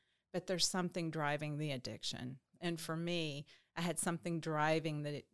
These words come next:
the addiction, and the alcohol just made it all fade away for a little bit.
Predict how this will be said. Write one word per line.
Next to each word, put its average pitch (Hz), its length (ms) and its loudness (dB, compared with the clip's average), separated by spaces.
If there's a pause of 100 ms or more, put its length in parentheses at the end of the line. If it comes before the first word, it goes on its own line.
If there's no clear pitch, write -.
the 170 120 -10
addiction, 143 680 0 (1000)
and 170 240 2
the 180 160 -2
alcohol 196 520 2
just - 280 -2
made 175 160 2
it - 120 -2
all 160 240 2
fade 165 320 0
away 143 320 2
for - 160 -12
a 135 60 -8
little 131 200 -6
bit. 82 300 -8